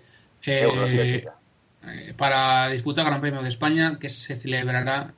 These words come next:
Speaker 1: en el circuito de Montmeló, que ahora se conoce como Barcelona-Cataluña, y que dentro de unos años vete tú a saber cómo se llamará. Es un trazado con muy pocos secretos, pues, eh, es el lugar donde se realizan las pruebas de pretemporada de manera regular,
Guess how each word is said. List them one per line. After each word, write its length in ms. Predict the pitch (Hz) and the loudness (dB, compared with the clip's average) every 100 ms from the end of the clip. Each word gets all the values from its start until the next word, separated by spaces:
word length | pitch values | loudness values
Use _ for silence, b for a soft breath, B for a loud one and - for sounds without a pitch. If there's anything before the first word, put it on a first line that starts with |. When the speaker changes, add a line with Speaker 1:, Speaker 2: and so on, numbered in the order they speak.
| _ 131 | _ -4
Speaker 1:
en 240 | 127 123 | 0 2
el 160 | 120 117 | 2 2
circuito 320 | 120 143 127 | 2 2 4
de 200 | 120 123 | 4 6
Montmeló, 560 | 151 131 120 151 165 b b b _ | 6 6 6 4 0 b b b _
que 80 | - | 0
ahora 220 | 139 131 | 2 2
se 160 | 117 120 | 0 -2
conoce 320 | 131 147 127 | 0 -2 -2
como 180 | 123 123 | -2 -2
Barcelona-Cataluña, 1000 | 123 135 139 139 139 127 147 165 165 - - _ _ | 0 0 0 0 2 4 4 4 2 -2 -18 _ _
y 140 | - 120 | -10 -2
que 80 | 127 | -2
dentro 200 | 135 131 | 0 0
de 40 | |
unos 140 | 123 | 2
años 180 | 139 143 | 2 2
vete 160 | 123 120 | 0 0
tú 100 | 117 | 2
a 40 | |
saber 160 | 117 117 | 2 6
cómo 140 | 117 | 6
se 120 | 113 | 6
llamará. 300 | 117 117 - - _ _ b b b b - | 4 4 2 -8 _ _ b b b b -2
Es 100 | - | 4
un 120 | 165 | 4
trazado 260 | 151 165 147 | 4 2 2
con 120 | 147 | 4
muy 100 | 147 | 4
pocos 280 | 143 120 123 | 2 0 0
secretos, 480 | 135 160 165 180 | 2 2 4 2
pues, 300 | 185 139 120 | 2 -4 0
eh, 240 | 127 120 120 | 0 2 2
es 100 | 117 | 0
el 80 | 127 | 0
lugar 200 | 123 135 | 2 2
donde 160 | 127 | 2
se 100 | 131 | 2
realizan 300 | 127 127 131 | 0 0 2
las 120 | 120 | 0
pruebas 220 | - 139 127 | 2 2 2
de 80 | |
pretemporada 500 | 120 120 120 120 135 | 2 4 6 6 6
de 60 | 151 | 4
manera 220 | 127 127 | 4 2
regular, 480 | 127 117 117 170 | 4 4 4 4